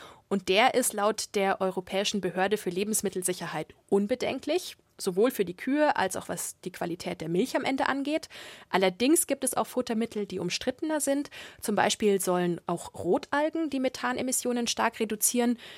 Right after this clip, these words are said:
Aber je nachdem, wie hoch diese Algen dosiert sind, können sie die Verdauungsorgane der Kühe schädigen.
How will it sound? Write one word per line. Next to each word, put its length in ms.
Aber 500
je 100
nachdem, 480
wie 140
hoch 240
diese 320
Algen 240
dosiert 400
sind, 340
können 260
sie 120
die 80
Verdauungsorgane 800
der 100
Kühe 300
schädigen. 580